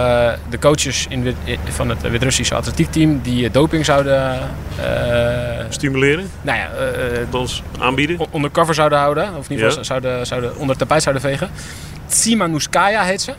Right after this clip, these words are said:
Speaker 1: Ze heeft net een filmpje opgenomen op het vliegveld van Tokio. Dat ze hulp roept van het Internationaal Olympisch Comité of weet ik veel wat. Dat ze bang is. Ja, er wordt gevraagd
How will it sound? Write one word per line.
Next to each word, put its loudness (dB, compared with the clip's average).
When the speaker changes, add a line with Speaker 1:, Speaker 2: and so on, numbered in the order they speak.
Speaker 1:
Ze -14
heeft 2
net 2
een 0
filmpje 4
opgenomen 2
op 2
het -4
vliegveld -4
van -6
Tokio. 0
Dat -2
ze 0
hulp 2
roept -4
van -4
het -6
Internationaal -2
Olympisch -4
Comité 2
of -2
weet -4
ik -6
veel -10
wat. -4
Dat -6
ze -6
bang 2
is. -4
Ja, -6
er -12
wordt -2
gevraagd -4